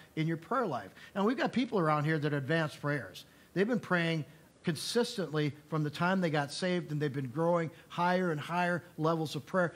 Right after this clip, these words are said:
And now they're, they're, they're in intercessory prayer for high-level things. Well, maybe that's just not on your agenda right now. Maybe you're going, "How do I get past this,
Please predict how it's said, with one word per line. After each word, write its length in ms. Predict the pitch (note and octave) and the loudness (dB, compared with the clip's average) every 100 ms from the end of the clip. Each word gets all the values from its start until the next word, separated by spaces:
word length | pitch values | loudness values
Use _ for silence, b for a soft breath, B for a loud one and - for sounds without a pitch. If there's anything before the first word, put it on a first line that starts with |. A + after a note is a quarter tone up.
| B | B
And 100 | D#3+ | 0
now 180 | E3+ B3+ | 2 2
they're, 220 | A3 D3 | 2 -2
they're, 220 | C#3+ E3+ | -2 -2
they're 240 | D#3+ E3+ D#3+ | 0 0 2
in 200 | E3 E3 | 0 0
intercessory 680 | F3 F3+ F3 F#3+ F3 E3 D3 | 0 -2 0 -2 -2 -2 -6
prayer 400 | - F3+ F3 B B | 0 2 2 B B
for 240 | F3+ D3+ B - | 0 0 B -8
high-level 520 | - A#3+ G#3+ C#3 B2+ | 2 4 4 0 -2
things. 480 | D3 A2 F2+ - - B B B - | -6 -8 -10 -18 -20 B B B 0
Well, 340 | A#3 G#3+ G#3 - - - | 2 2 0 -10 -18 -2
maybe 280 | F3+ A#3 A#3 | 2 4 4
that's 200 | G#3+ - | 0 0
just 220 | G#3 - | -4 0
not 240 | F#3+ G3+ | 2 4
on 100 | G3 | 2
your 120 | F3+ | 2
agenda 420 | E3 A#2 E3+ A3+ E3 | 0 0 0 2 0
right 240 | C3+ B2 | -2 -4
now. 300 | A#2+ G2 F#2+ - - B B B | -12 -14 -18 -20 -20 B B B
Maybe 160 | F#3 F#3+ | 0 2
you're 80 | |
going, 180 | F3+ F3 | 2 2
"How 160 | D#3+ G#3 | 2 4
do 80 | B3+ | 4
I 60 | |
get 180 | F3+ E3 | 2 -2
past 400 | F3+ F3 F#3 - | 0 0 0 -2
this, 240 | D3+ C3+ | -4 -4